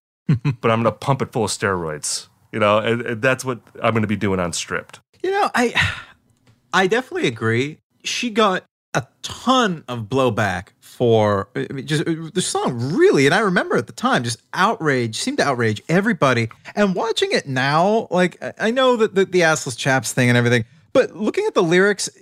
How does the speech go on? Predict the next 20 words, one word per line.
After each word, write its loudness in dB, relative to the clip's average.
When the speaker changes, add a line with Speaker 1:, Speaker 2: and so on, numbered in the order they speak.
Speaker 2:
it's -2
not -2
that 0
far 2
removed -2
from -6
Genie 0
in 2
a 2
Bottle. 0
It's -12
basically 0
about 2
having 0
a 2
night 2
out 2
with -6
your 0
girlfriends. 0